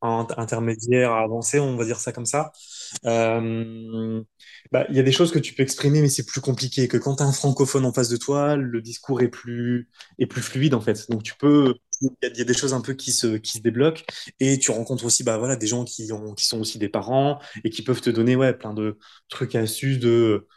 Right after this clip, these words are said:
euh, c'est tout bête, hein, mais, euh, comment les gens regardent la télé, parce que tu te rends compte qu'ici, tous les gens, en fait, ils achètent le câble, il y a pas de télé, euh,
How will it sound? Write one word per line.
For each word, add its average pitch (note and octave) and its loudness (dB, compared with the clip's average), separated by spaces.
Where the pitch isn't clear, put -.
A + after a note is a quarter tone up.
euh, - -2
c'est B2 -2
tout B2+ -4
bête, B2+ 4
hein, A#2+ 0
mais, A2 -2
euh, G#2 0
comment A2 0
les G#2+ 0
gens G#2+ -2
regardent G#2+ -2
la G#2 0
télé, C3 2
parce A2+ -6
que - -16
tu G#2 -16
te - -18
rends G#2 -10
compte G#2+ -10
qu'ici, - -12
tous A#2+ -2
les A2 4
gens, A#2 2
en G#2+ -2
fait, - -6
ils G#2 -4
achètent G#2 -2
le G#2+ -2
câble, A#2 0
il F#2+ -8
y G2+ -4
a - -8
pas B2 -2
de - -6
télé, A2+ 2
euh, G2+ 0